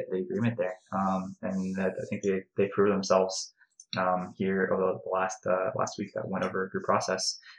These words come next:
um, who is going to be the next team we talk about, because, um, we were three for three on ranking them as an Epic as well. Um, they are technically, I guess maybe not technically, they have the most total points right now in black,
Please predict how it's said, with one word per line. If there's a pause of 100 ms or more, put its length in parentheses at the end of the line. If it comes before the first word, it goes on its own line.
(120)
um,
who
is
going
to
be
the
next
team
we
talk
about,
because,
um,
we
were
three
for
three
on
ranking
them
as
an
Epic
as
well. (300)
Um,
they
are (100)
technically, (360)
I
guess (140)
maybe
not
technically, (240)
they
have
the
most
total
points
right
now
in
black,